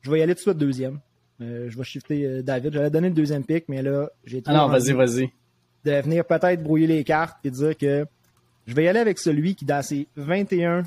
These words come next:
Speaker 1: derniers matchs, a terminé top deux quarante-trois pour cent du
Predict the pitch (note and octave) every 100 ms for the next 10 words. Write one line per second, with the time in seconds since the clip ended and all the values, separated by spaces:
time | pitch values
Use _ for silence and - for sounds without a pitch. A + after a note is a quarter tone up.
0 | C#3+ C#3 C#3 C3 B2 D#3 - _ _ _
1 | _ _ _ _ _ _ _ D3 E3 D3+
2 | E3 D#3+ G3 D#3 E3 F#3+ F#3+ E3 D#3 D#3
3 | - D#3+ C3+ A#2+ D3 C#3